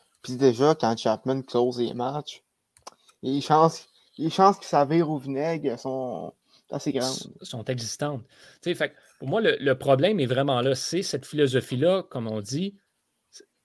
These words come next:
Speaker 2: Dans le baseball, le, le baseball d'aujourd'hui, oui, tout le monde essaye la longue balle,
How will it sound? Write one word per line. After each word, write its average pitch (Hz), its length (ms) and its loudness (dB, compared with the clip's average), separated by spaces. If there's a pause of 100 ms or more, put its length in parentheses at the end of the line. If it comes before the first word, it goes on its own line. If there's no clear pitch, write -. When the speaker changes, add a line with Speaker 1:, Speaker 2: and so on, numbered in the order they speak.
(200)
Speaker 2:
Dans 139 220 2
le 139 60 0
baseball, 170 840 4
le, 135 240 -2
le 143 160 0
baseball 175 380 0
d'aujourd'hui, 135 360 -2
oui, 175 460 -2 (720)
tout 160 120 -6
le 156 60 0
monde 165 300 4
essaye 156 420 2
la 131 180 6
longue 131 300 -2
balle, 185 460 0